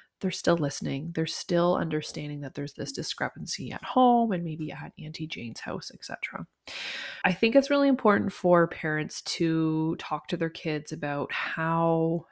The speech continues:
people, adults in general, don't always agree on the same topics. And that's okay. People can have different opinions. People can have, you know, different ideas of what color hair they have. And that's okay. Everybody's allowed to do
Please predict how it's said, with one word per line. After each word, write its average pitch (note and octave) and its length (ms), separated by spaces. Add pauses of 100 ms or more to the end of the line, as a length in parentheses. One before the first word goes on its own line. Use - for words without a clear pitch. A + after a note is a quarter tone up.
(220)
people, D#3 640
adults D3+ 380
in D3+ 120
general, C#3+ 480
don't D#3+ 280
always E3 260
agree D3 360
on C3 140
the C3+ 60
same - 240
topics. - 640 (640)
And E3+ 180
that's E3 220
okay. F3+ 500
People E3 280
can F3+ 120
have D#3+ 240
different C#3 300
opinions. G#3+ 840
People - 340
can - 180
have, D3 520 (540)
you D#3 160
know, D#3 220 (500)
different D#3 340
ideas D3 420
of D#3 140
what D#3 120
color E3+ 360
hair A3 340
they F3 100
have. D3+ 260
And G3 140
that's G#3+ 240
okay. A#3 400
Everybody's F3 580
allowed D#3 540
to - 120
do D3+ 600